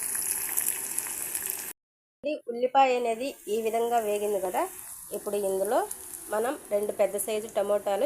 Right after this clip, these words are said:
ఇలా నిలువుగా కట్ చేసుకొని వీటిని కూడా వేసుకొని ఇప్పుడు దీన్నంతా ఒకసారి బాగా కలబెట్టేసుకొని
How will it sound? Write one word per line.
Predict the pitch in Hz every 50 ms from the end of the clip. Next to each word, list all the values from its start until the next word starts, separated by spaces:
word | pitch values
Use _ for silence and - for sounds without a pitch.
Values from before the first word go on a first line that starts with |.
| 311
ఇలా | 269 240 226 214
నిలువుగా | 202 208 220 220 220 226 220 220
కట్ | 214 196 - - 202
చేసుకొని | 190 190 - - 214 202 254 339 427 415 - - - - - - - - - - - - 196
వీటిని | 226 226 254 247 233 220 233
కూడా | 220 220 240 302 392 466 349 - - - - - - - - - - - -
వేసుకొని | 202 202 208 - - - 220 214 226 294 381 453 - - - - - - - - - - - - - - - - - - - - - - - - - - - - - - - - _ _ _ _ _ _ _ _ - 226
ఇప్పుడు | - 269 262 247 214 214
దీన్నంతా | 240 233 233 233 233 233 - 262 240 226 220
ఒకసారి | 214 - - 226 220 220 233 226 202 202
బాగా | 208 214 226 214 -
కలబెట్టేసుకొని | 214 196 202 202 220 214 - - 202 190 185 - - - 190 202 254